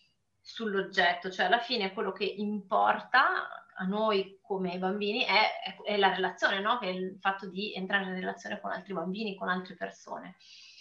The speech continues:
E spesso i bambini questo lo captano, cioè sono più interessati in modo innato a, alle persone. Poi certo che il bambino vuole anche esplorare il suo ambiente, vuole esplorare il giochino, però se ci pensate, no?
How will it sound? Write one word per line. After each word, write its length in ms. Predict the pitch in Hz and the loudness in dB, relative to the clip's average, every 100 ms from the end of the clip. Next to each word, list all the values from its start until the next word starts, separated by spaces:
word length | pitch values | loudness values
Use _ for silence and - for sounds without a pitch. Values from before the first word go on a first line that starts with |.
| - - _ _ _ | -20 -20 _ _ _
E 100 | - | -2
spesso 240 | 247 392 381 | 0 0 0
i 60 | |
bambini 340 | 233 247 262 233 | 0 0 0 -2
questo 300 | 226 220 202 | -2 -2 -2
lo 160 | 202 | 0
captano, 520 | 202 214 - - 196 190 | 4 2 2 0 0 -2
cioè 140 | 190 | -6
sono 360 | 185 262 254 190 | -4 0 2 2
più 160 | 196 | 0
interessati 1000 | 180 196 185 185 196 190 185 190 170 170 - _ _ _ _ _ | -4 -2 -2 -2 -2 -2 -2 -6 -6 -8 -14 _ _ _ _ _
in 160 | - 208 | -4 0
modo 260 | 196 214 190 | 4 6 6
innato 920 | 180 175 262 180 - 185 185 - - _ | 2 4 4 4 -2 -4 -4 -6 -12 _
a, 800 | - 170 175 170 165 165 - - _ _ _ - | -8 -4 -2 0 0 0 -2 -8 _ _ _ -12
alle 280 | - 190 185 | -4 0 0
persone. 500 | 190 190 - 165 175 | 0 -6 -6 -6 -4
Poi 120 | 151 | -6
certo 200 | - - | -6 -6
che 80 | 190 | -4
il 60 | 185 | -2
bambino 340 | 170 190 175 | 0 -2 -2
vuole 200 | 175 170 | -2 0
anche 200 | 170 185 | -2 -4
esplorare 540 | 185 - 185 175 180 | -10 -6 0 0 -2
il 100 | 180 | -6
suo 200 | - - | -10 -8
ambiente, 480 | 175 175 165 196 190 | -8 -6 -2 -2 -2
vuole 180 | 185 202 | -6 -8
esplorare 520 | - - 185 185 185 | -10 -8 -2 0 2
il 100 | 190 | 0
giochino, 400 | 185 185 - - | -2 -4 -6 -8
però 240 | - 190 190 | -2 0 -2
se 100 | 185 | -8
ci 120 | 190 | -10
pensate, 560 | 220 247 240 190 - | -6 -4 4 4 4
no? 240 | 180 190 | -2 -4